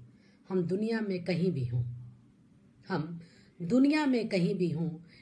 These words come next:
लेकिन यह सच है कि हमें हकीकतों ने पाला है। यह सच है कि दुनिया में हम भी थे। कपड़ों को सिलवटों से बचाए रखना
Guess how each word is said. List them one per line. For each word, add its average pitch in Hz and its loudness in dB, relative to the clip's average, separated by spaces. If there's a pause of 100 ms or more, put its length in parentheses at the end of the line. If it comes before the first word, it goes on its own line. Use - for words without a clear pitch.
(140)
लेकिन 208 0
यह 180 0
सच - -6
है 160 -6 (300)
कि 180 2
हमें 165 0 (260)
हकीकतों 214 -2
ने 185 -2
पाला 135 -6
है। 123 -4 (300)
यह 180 2
सच 233 -2
है 208 -8 (340)
कि - -4
दुनिया 196 -2
में 170 -2 (360)
हम 143 -4
भी 202 -10
थे। 127 -6 (1600)
कपड़ों 294 2
को 311 -2
सिलवटों 262 0
से 240 -2
बचाए 180 0
रखना 170 -2